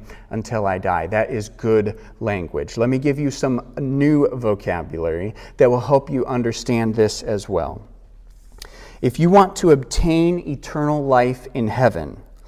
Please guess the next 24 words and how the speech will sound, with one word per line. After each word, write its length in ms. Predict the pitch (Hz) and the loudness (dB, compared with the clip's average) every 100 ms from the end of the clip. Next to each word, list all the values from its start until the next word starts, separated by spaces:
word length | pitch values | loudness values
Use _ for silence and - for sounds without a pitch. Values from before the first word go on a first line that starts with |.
| - - - | -20 -20 -6
let 360 | 151 143 196 147 | 6 6 6 4
go 380 | 156 156 180 196 | 8 8 8 6
of 220 | 170 151 | 4 6
whatever 760 | 151 151 151 151 147 143 - - | 8 8 6 8 8 6 -2 4
earthly 600 | 175 180 - - 185 185 | 8 8 4 0 2 2
hopes. 480 | - 151 101 - - | 4 6 4 2 2
That's 240 | 120 - | 2 4
repentance. 680 | 180 - 180 - 92 - - - - | -2 0 -2 -2 -6 -8 -14 -16 2
Let 340 | 139 143 180 135 | 8 8 6 8
go 320 | 143 156 165 | 10 12 10
of 200 | 135 123 | 6 2
fame, 580 | - 147 151 165 185 185 - - | 2 4 6 4 0 -4 -12 -12
power, 600 | - 151 151 160 175 175 - - | -2 4 4 4 2 0 -10 2
wealth, 480 | 139 139 156 165 - - | 8 8 8 4 -8 -6
relationships, 920 | 139 131 135 147 - 165 - 165 165 - | 0 4 4 4 0 -6 -2 -2 -2 -4
your 220 | 139 139 | 2 4
own 280 | 139 156 156 | 4 2 0
individual 880 | 165 156 165 143 151 156 156 165 165 | -2 0 0 0 4 2 4 4 4
performance. 800 | - 170 - 131 98 95 101 123 | 4 0 2 2 2 0 -2 2
Let 340 | 123 165 135 | 4 2 4
go 260 | 147 151 180 | 6 8 6
of 100 | 180 | 4
those 240 | 196 190 | 2 2
hopes 640 | - 113 95 - - - | 2 2 0 -6 -16 -18